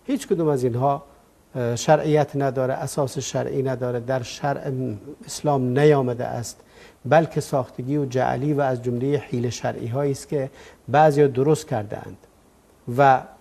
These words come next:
این کارا رو انجام می‌دن که این کفاره فلانش باشه، اون کفاره فلان. اینا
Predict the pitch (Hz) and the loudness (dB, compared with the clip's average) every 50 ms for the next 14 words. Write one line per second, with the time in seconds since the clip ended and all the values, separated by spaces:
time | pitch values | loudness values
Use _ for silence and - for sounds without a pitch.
0 | _ _ _ _ _ _ _ - 185 165 - 170 165 160 170 160 165 160 151 143 | _ _ _ _ _ _ _ -2 0 2 6 6 6 6 6 6 4 4 2 2
1 | 135 156 151 151 151 139 151 143 131 - - 143 139 127 - 135 123 - - 127 | 2 2 2 2 2 0 0 -2 -2 -2 -4 -4 -4 -4 -4 -6 -6 -4 -4 -4
2 | 123 127 131 131 127 127 - 127 123 135 147 139 131 127 135 135 131 120 - 131 | -2 0 0 -2 -2 -2 -4 -4 -2 -2 -2 -2 -4 -6 -8 -8 -8 -8 -8 -8
3 | 131 127 120 - - 110 - - 123 127 139 135 113 - 151 160 - 202 202 202 | -8 -8 -6 -6 -8 -8 -6 -6 -4 -2 -2 -2 -2 -4 -6 -8 -6 -4 -2 -2
4 | 202 190 | -2 -4